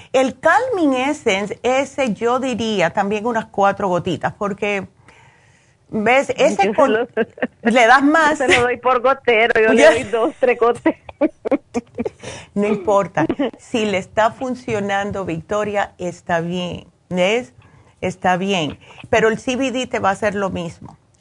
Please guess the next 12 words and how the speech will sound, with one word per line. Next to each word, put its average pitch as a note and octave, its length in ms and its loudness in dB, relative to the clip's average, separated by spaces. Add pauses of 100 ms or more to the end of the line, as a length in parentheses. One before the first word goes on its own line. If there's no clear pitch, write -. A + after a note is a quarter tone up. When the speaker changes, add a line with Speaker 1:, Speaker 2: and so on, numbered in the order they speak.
(260)
Speaker 1:
Lo A3+ 280 0
que A#3 140 -2
pasa A#3 760 2
Speaker 2:
Ok. E3 140 -20
Speaker 1:
con A3 260 -2
algunas B3+ 520 2
personas, F3 640 -4
no G3 220 0
con C4 200 -4
todo C4 200 0
el C4 80 -2
mundo, G#3 520 -4